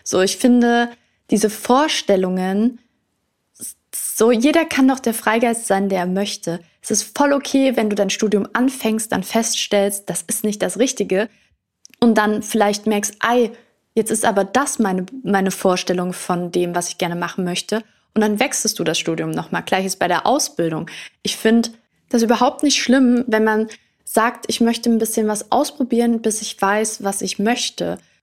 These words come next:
Und da kann ich euch zum Beispiel den Tipp geben, wenn jetzt wie bei mir nicht mehr als ein Praktikum in der Uni angegeben wird oder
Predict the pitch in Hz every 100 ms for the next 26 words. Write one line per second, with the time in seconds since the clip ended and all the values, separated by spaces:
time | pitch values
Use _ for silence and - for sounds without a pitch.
0 | _ _ 214 226 269 285 269 262 240 -
1 | 226 214 202 208 208 247 - 202 202 202
2 | 214 220 214 220 208 202 214 233 185 -
3 | _ _ - 233 - - 220 208 - 202
4 | - 226 208 - 202 196 190 190 185 185
5 | - - 262 240 196 175 180 175 175 175
6 | 170 165 -